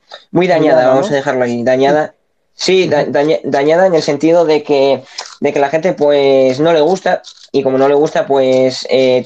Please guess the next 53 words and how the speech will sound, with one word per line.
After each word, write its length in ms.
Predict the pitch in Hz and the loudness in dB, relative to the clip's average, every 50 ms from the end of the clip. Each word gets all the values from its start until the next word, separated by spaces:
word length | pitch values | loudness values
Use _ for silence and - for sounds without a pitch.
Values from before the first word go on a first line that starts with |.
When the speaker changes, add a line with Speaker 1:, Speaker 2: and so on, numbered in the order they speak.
| - _ | -6 _
Speaker 1:
todo 200 | _ 147 143 147 | _ 0 0 2
el 60 | 143 151 | 2 0
mundo 200 | 156 160 156 143 | 0 0 -2 -2
tendemos 520 | 151 143 135 131 135 139 147 143 139 - | 0 -2 0 0 2 2 2 0 0 0
a, 320 | 143 135 135 139 131 123 - - - - - - - _ _ _ - | 0 0 2 0 0 -2 -6 -14 -20 -20 -20 -20 -20 _ _ _ -4
a, 240 | - 139 139 135 131 | -2 0 0 0 -2
pues, 140 | 131 127 131 | -4 -4 -2
hacerle 460 | 131 127 - 143 135 131 131 127 123 | -4 -2 0 -2 0 0 2 2 2
bromas, 420 | 135 156 175 185 185 165 151 147 | 2 2 2 2 2 0 0 -2
hacerle 300 | 147 139 151 - 135 135 | -2 -4 -2 0 0 0
tal, 240 | - 165 170 160 - - | 0 0 0 0 0 0
y 80 | 151 | -2
a 60 | 143 | -2
la 60 | 135 - | -2 -2
gente 200 | 170 175 208 202 | -2 -4 -2 0
que 80 | 208 | 2
le 60 | 202 | 2
gusta 260 | 202 190 185 - 185 165 | 2 2 0 0 0 0
de 80 | 160 | 2
verdad, 260 | 156 156 151 175 175 | 2 2 2 0 0
pues, 600 | 151 147 143 - - - - - - - - - - _ _ - - _ _ _ | 0 -2 -4 -6 -8 -14 -18 -20 -16 -16 -16 -16 -16 _ _ -20 -20 _ _ _
igual 420 | - 147 143 131 143 156 165 175 175 | 0 0 2 2 2 2 0 0 0
lo 80 | 165 | 0
ofende 340 | 139 - - 180 202 190 160 | 0 0 0 0 0 2 2
o 40 | 147 | 0
lo 100 | 143 127 | 0 0
que 80 | 127 123 | -2 -2
sea. 300 | - 165 170 160 139 135 | 0 0 0 0 0 0
Yo, 240 | 127 139 147 147 | 2 2 2 2
bueno, 160 | 151 170 156 135 | 0 0 0 0
yo 100 | 135 139 | 2 2
hay 100 | 135 135 | 0 0
gente 280 | - 156 - - 143 | -2 -2 -2 -2 -2
que, 180 | - 143 135 - | 0 -2 -2 -2
que 80 | 131 | -2
sí 160 | 127 - 143 - | -2 -2 -2 0
conozco 380 | 143 147 147 147 - 147 143 | 0 0 0 0 -2 -4 -2
que, 420 | - 135 135 131 131 127 123 123 123 | 0 0 0 0 2 0 0 0 0
que 120 | 139 135 | 0 0
es 160 | 139 135 - - | 0 0 -2 -6
pro 580 | - 147 147 147 143 143 143 143 139 135 131 | -2 0 0 2 2 2 2 2 2 2 2
en 100 | 131 143 | 2 0
eso, 220 | 160 180 - - - - - _ _ | 0 -2 -2 -6 -8 -8 -12 _ _
que 220 | - 117 117 117 | -4 -2 0 0
le 100 | 117 117 | 2 2
gusta 300 | 117 127 123 - 131 120 | 0 0 -2 -2 -4 -2
Clock 360 | 135 147 165 175 170 165 - | 0 0 0 0 0 0 0
y 160 | 135 131 131 | 0 0 0
se 100 | 131 - | -2 -2
le 80 | 123 120 | -2 0
da 80 | 123 131 | 0 0
muy 160 | 135 135 139 | 2 0 0
bien, 260 | 151 165 170 202 | 0 0 -2 -2